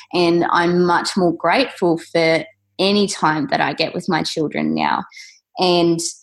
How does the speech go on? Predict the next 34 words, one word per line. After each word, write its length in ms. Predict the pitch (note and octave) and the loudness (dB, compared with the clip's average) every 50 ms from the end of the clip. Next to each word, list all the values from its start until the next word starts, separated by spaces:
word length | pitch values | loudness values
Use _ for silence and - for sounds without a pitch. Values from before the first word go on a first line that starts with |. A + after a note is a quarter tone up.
| _ _ _ _ _ _ - - - _ _ - - | _ _ _ _ _ _ -16 -16 -16 _ _ -14 -12
they 400 | F#3 F3+ F#3 F3+ F3+ F#3 F#3 F3+ | -6 -2 0 0 2 2 0 0
give 300 | F3+ - F3+ E3+ E3+ - | 0 0 0 0 0 0
me 320 | F3+ E3 E3 E3 E3 D#3+ - | 2 2 4 4 2 2 2
a 60 | - E3+ | 0 0
lot 160 | E3 E3 E3 | 2 2 0
of 120 | E3 D#3+ - - | 0 -2 -4 -6
drive 380 | - E3 D#3+ D#3 D#3 D3+ D#3 D#3+ | -2 0 0 2 2 2 0 0
and 100 | D#3+ D#3+ | -2 -2
a 40 | D#3 | 0
lot 160 | D#3 D#3+ D#3+ | 0 0 0
of 80 | D#3+ D#3+ | -2 -2
strength, 640 | - - - - - - D#3+ D#3 D3+ C#3 - - - | -6 -8 -8 -8 -4 -2 0 0 0 -2 -4 -6 -4
and 140 | D#3+ D#3+ D#3+ D#3+ | -2 0 2 2
they've 160 | D#3+ D#3+ - | 0 0 -2
definitely 340 | - D#3 D#3 - E3+ E3+ E3 | -2 -4 -2 0 0 2 2
shaped 400 | D#3+ - - E3+ D#3 D3 C#3 - | 0 0 0 0 -2 -2 -2 -2
me 180 | - D3+ D3 D3 | -2 -2 -2 -2
to 140 | - - | -4 -6
be 180 | D3+ D#3+ D#3 D3+ | -4 -2 -2 -2
the 100 | D3+ E3 | -4 -6
person 520 | - - D#3+ - E3 - - C3+ D#3 D#3 | -8 -6 -4 -4 -4 -4 -4 -4 -4 -2
that 100 | D#3 D#3+ | -2 0
I 140 | - D3 - | 0 0 0
am 240 | D2+ D2+ D2+ D2 C#2+ | 0 -2 -2 -4 -4
today. 420 | - - - D#2+ D#2 C#2+ - - F3 | -6 -4 -2 0 0 0 0 -2 -6
So 360 | - - - E3 D#3 D3 D#3 - - - - - - - - _ | -8 -4 -2 0 0 0 0 -4 -6 -12 -16 -16 -18 -20 -12 _
rather 340 | F3+ F#3+ F#3 F#3 F#3+ G3 G3+ | -4 -2 -2 -2 -2 -2 -2
than 240 | F#3 F#3+ F#3 F#3 F3+ | -2 0 0 0 0
looking 320 | F3 F3 - F#3 F3+ F3 | 0 -2 -2 -2 0 0
at 100 | E3+ E3 | 2 0
it 120 | E3+ - - - | 0 -2 -4 -4
from 160 | - F#3 F3 | -4 -2 0
a 100 | E3 E3 | 0 0
very, 580 | E3 F3 E3+ E3+ E3 E3 E3 E3 D#3+ D#3 D3+ - | 0 0 0 0 2 0 2 2 0 -2 -2 -6